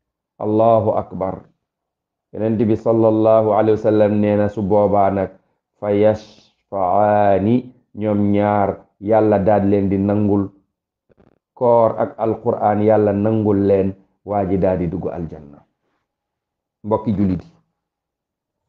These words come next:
kon li gën a rëy, li ñu am ci weeru koor, ndeke bu ñu wooree ba koor jeex, suñu faatoo, koor dana nu tinu. Bu nuy jàng Alqur'an guddi ak bëccëg, suñu faatoo,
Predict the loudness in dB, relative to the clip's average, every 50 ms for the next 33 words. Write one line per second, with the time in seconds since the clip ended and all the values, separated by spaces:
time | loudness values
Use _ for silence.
0 | _ _ _ _ _ _ _ _ _ -10 -4 -2 0 2 4 4 4 4 4 4
1 | 4 4 4 4 2 2 -2 -4 -8 -14 -20 _ _ _ _ _ _ _ _ _
2 | _ _ _ _ _ _ _ _ _ -8 -4 0 2 2 2 2 2 2 0 0
3 | 2 4 4 6 6 6 4 2 2 2 4 4 4 4 2 0 0 0 0 0
4 | 2 2 2 2 2 4 4 4 4 4 4 2 2 2 0 0 2 2 2 2
5 | 2 2 2 2 2 2 2 -2 -6 -14 _ _ _ _ _ _ _ _ _ _
6 | _ _ _ _ _ _ _ _ _ -6 -4 -2 -2 0 0 0 0 0 2 2
7 | 2 2 2 2 0 0 2 2 2 2 2 0 0 2 2 0 0 -2 -2 -4
8 | -4 -4 -4 -6 -10 -16 _ _ _ _ _ _ _ _ _ _ _ _ _ _
9 | _ _ _ _ _ -10 -6 -2 0 2 2 2 4 4 4 2 2 2 2 2
10 | 2 2 2 0 0 0 0 2 2 2 2 2 0 0 0 0 0 0 0 0
11 | 0 0 2 0 0 2 2 0 0 0 0 0 0 0 -2 -4 -16 _ _ _
12 | _ _ _ _ _ _ _ _ _ _ _ _ _ -8 -4 -2 -2 -2 -2 0
13 | 2 4 4 4 4 2 4 4 4 4